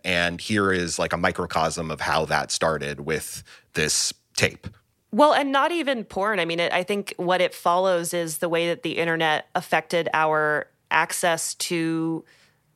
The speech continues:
Speaker 2: not just other people, but in
Speaker 1: Stories.
Speaker 2: particular celebrities
Speaker 1: Yeah.
Speaker 2: and, and stories and information. And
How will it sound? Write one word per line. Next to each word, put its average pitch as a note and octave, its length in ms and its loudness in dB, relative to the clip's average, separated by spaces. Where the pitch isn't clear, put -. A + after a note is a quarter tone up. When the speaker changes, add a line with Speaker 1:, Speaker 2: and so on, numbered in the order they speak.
Speaker 2:
not F#3 240 4
just F3+ 140 -2
other E3+ 180 2
people, A#3+ 300 2
but G3+ 80 10
in G#3 60 10
Speaker 1:
Stories. - 180 2
Speaker 2:
particular F#3+ 400 2
celebrities D#3 880 -2
Speaker 1:
Yeah. C#3 340 6
Speaker 2:
and, - 240 -4
and D#3+ 220 0
stories F3 420 2
and D#3+ 120 0
information. D3+ 800 -2
And D3 340 -2